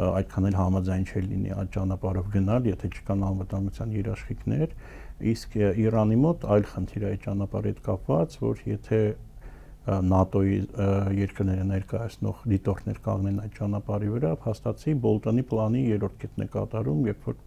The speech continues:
Փաշինյանը ասեց, որ, ը, մի պայծառ օր Իրանի դեմը ճանապարհը փակվելու է։ Սա է ամբողջ բանը։ Հիմա տեսեք, ը, բել-, բոլորս գիտենք, որ Ռուսաստանը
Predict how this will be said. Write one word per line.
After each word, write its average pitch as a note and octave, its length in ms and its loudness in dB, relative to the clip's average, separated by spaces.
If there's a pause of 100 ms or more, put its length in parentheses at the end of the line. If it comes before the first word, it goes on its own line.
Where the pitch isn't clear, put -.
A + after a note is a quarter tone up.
(140)
Փաշինյանը G#2+ 440 -2
ասեց, C3+ 320 -2
որ, A2 140 0
ը, - 1200 -8 (240)
մի A2 160 6
պայծառ G2 440 4
օր C#3 200 6
Իրանի G#2+ 280 4
դեմը A#2+ 240 4
ճանապարհը G#2+ 520 0
փակվելու G2 440 -2
է։ - 40 -14 (200)
Սա B2 200 8
է G2+ 100 8 (120)
ամբողջ F#2+ 420 0
բանը։ A#2+ 280 4 (100)
Հիմա C#3 260 6
տեսեք, - 400 -2
ը, G#2 100 4 (220)
բել-, A#2 320 4
բոլորս A#2 280 6
գիտենք, C3 320 2
որ A#2+ 200 2
Ռուսաստանը B2 560 2